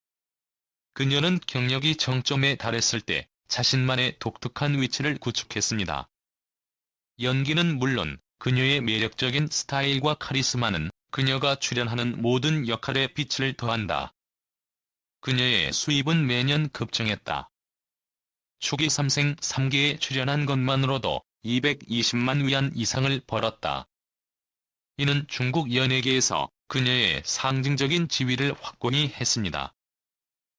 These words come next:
누구도 부인할 수 없는 사실은 딜라바가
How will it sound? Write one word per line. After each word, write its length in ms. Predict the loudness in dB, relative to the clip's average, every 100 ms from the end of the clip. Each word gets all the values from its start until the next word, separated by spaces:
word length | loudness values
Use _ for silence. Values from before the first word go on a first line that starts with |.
| _ _
누구도 460 | -8 -4 -2 -2 -2
부인할 440 | -2 0 2 0
수 220 | 0 0 0
없는 280 | 0 0
사실은 560 | -2 -4 -2 -2 0 0
딜라바가 640 | 0 0 0 0 0 -2